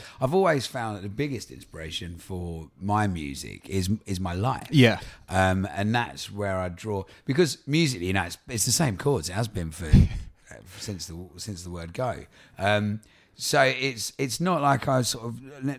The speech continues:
Speaker 1: necessarily look to other music, uh, for inspiration. Not that it doesn't, but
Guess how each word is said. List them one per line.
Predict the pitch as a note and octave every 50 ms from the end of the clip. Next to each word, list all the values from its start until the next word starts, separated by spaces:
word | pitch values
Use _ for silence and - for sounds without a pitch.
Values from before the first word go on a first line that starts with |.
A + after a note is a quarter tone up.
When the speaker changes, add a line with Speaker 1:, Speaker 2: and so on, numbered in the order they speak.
| B2
Speaker 1:
necessarily | A#2+ C3+ C3+ B2 - - C3+ B2 A#2+ A#2+
look | B2 C3 B2+ - - -
to | - - A#2+ F2
other | G2 A#2 A2+ G#2+ A2+ A#2
music, | A#2 A#2 A#2+ A#2+ A#2+ A#2 A2 G#2 A#2 A2+ G#2 F#2 D#2+ - - _ _ _ _ _ _ _ _ _ _ _ _ _ _ _
uh, | - G2+ F#2+
for | - - - D3 C3 C3
inspiration. | B2 A#2 - - - A#2+ B2+ C3+ C#3 C#3+ B2+ - - A#2
Not | D3+ G#3 F3+
that | F3 E3
it | C3 A2+
doesn't, | - D#3+ D#3 C#3 A#2 A2 G2 G2+ G2 -
but | - B2+ B2 - -